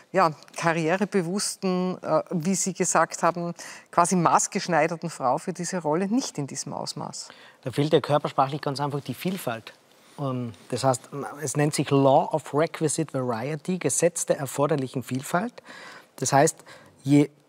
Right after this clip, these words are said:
Speaker 2: größer mein Verhalten, je weit, äh, weit, äh, ge-, gespreizter mein Verhalten ist, desto mehr Zielgruppen kann ich ansprechen. Randy Wagner spricht eine Zielgruppe, vielleicht die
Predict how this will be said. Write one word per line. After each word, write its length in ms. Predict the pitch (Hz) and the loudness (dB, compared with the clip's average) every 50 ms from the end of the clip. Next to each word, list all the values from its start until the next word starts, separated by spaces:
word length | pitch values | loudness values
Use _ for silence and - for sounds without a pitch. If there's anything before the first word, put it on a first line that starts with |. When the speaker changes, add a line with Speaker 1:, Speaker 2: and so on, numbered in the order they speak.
| - 143 - | -20 -12 -6
Speaker 2:
größer 480 | - 131 143 170 233 254 - - 220 | 2 6 6 6 6 6 2 0 0
mein 260 | 185 180 156 165 196 202 | 0 0 0 0 -2 -4
Verhalten, 720 | - - 156 - - 135 170 220 - _ - 139 131 - | -4 -6 -6 -2 -2 0 0 0 -4 _ -4 -4 -4 -4
je 320 | - 135 131 143 147 131 120 | -4 -2 0 0 0 0 0
weit, 400 | 123 127 180 196 - - - - | 0 0 0 0 -2 -8 -10 -8
äh, 280 | 160 147 139 147 143 135 135 135 127 123 | -8 -6 -6 -8 -8 -8 -10 -12 -8 -4
weit, 360 | 120 127 165 175 - - - | 0 0 0 0 -2 -4 -2
äh, 320 | 151 147 139 143 143 135 127 - | 0 2 2 2 0 -2 -4 -8
ge-, 160 | - - - 135 131 135 - | -10 -10 -10 -10 -12 -10 -4
gespreizter 680 | - 147 - - - - 117 113 127 180 - - - 190 | -2 -2 -2 -2 -2 -2 0 2 2 2 0 2 2 2
mein 200 | 165 151 160 165 | 2 2 -2 -2
Verhalten 460 | - 147 127 - - - 170 - 202 | -4 -4 -4 -2 -4 -4 -2 0 -2
ist, 180 | 190 175 - - | -2 -2 -2 -6
desto 180 | 165 - - | -4 -2 -2
mehr 240 | 151 147 147 156 151 | -2 0 0 -2 -2
Zielgruppen 520 | - - 196 185 - - 135 - - 127 | -2 -2 -2 -2 -2 -2 -4 -2 -2 -6
kann 160 | - - 113 120 | -6 -6 -6 -8
ich 140 | 113 - | -8 -8
ansprechen. 600 | 113 107 110 104 - - - - 101 - - - - - - - - - - - - - - - - - - _ _ - _ _ _ _ _ - | -8 -8 -8 -8 -8 -10 -10 -10 -10 -12 -14 -16 -16 -20 -20 -20 -20 -20 -20 -20 -20 -20 -20 -20 -20 -20 -20 _ _ -20 _ _ _ _ _ 0
Randy 260 | - 135 175 185 190 | 4 6 8 8 8
Wagner 340 | 143 135 143 202 208 208 180 | 8 8 6 6 4 2 0
spricht 360 | - - - 190 196 - - | 2 2 0 0 0 0 -2
eine 200 | 170 147 147 139 | -2 -2 -2 -2
Zielgruppe, 540 | - - 202 220 196 - - 170 156 - 170 | 0 -2 -2 -2 -2 -2 -2 -2 -2 -2 -4
vielleicht 380 | - - 139 131 151 - - | -2 -2 -2 -2 -2 -4 -6
die 60 | - | -6